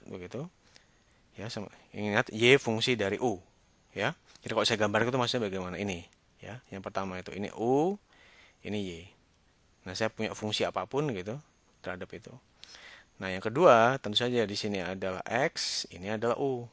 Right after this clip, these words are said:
Nah, saya juga punya fungsinya seperti ini, U bukan V ya. Nah, sehingga kalau memakai aturan rantai tadi, saya menurunkan D Y terhadap,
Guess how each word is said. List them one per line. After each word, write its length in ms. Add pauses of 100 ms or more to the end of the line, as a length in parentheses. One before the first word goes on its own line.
(320)
Nah, 240
saya 160
juga 160
punya 160
fungsinya 400
seperti 320
ini, 160
U 160
bukan 240
V 60 (260)
ya. 80 (1040)
Nah, 80
sehingga 240
kalau 80
memakai 320
aturan 320
rantai 320
tadi, 480 (640)
saya 240
menurunkan 840 (380)
D 160
Y 240
terhadap, 720